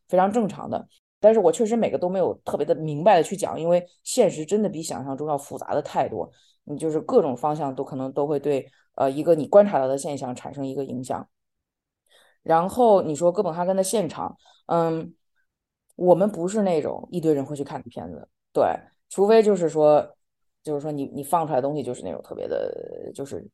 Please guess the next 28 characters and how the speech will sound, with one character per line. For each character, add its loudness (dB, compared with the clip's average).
文 0
化 -2
冲 -6
突 -2
啊 2
什 -10
么， -10
再 6
加 8
上 4
我 0
们 -4
没 -4
有 2
一 -8
个， 2
呃， -4
sales 2
代 8
表 4
我 0
们 -10
去 -10
卖， -2
也 -4
没 -2
有 6
publicist， 0